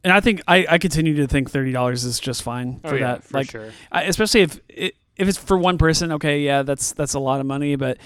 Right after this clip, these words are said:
Speaker 1: uh, chances are you're almost certainly gonna be watching this with friends or family. Um,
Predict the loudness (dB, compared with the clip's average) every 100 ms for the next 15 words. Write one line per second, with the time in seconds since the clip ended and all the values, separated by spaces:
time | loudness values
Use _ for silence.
0 | -20 -20 _ _ -6 -2 0 0 2 0
1 | 0 0 0 0 -2 -2 -4 -4 -4 -4
2 | -6 -6 -8 -10 -10 -10 -10 -10 -6 -6
3 | -6 -6 -8 -8 -8 -12 -14 -20 _ _
4 | -6 -4 -4 -8 -10